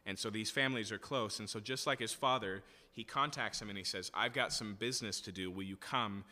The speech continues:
Will you aid me? Will you help?" Uh, and Jehoshaphat agrees. He says, "I am as you are, my people is your people, my horses as your horses," just like he told Ahab.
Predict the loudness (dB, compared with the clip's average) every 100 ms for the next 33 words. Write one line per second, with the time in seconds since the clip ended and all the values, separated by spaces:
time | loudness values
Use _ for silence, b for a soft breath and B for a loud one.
0 | B -8 -2 0 4 4 4 2 0 -2
1 | -4 -4 -2 -2 -2 -12 B B B B
2 | 2 2 2 0 -2 -2 -4 -4 -6 -6
3 | -6 -6 -6 -4 -2 -2 -2 -8 -10 _
4 | -6 -4 -2 0 2 4 2 0 0 0
5 | 0 0 0 0 -2 -2 -6 -6 -6 -4
6 | -2 -4 -6 -8 -6 -6 -6 -6 -6 -6
7 | -8 -10 B B -10 -6 -4 -4 -4 -6
8 | -6 -8 -6 -6 -6 -10 -12 -12 -12 -10
9 | -10 -10 -12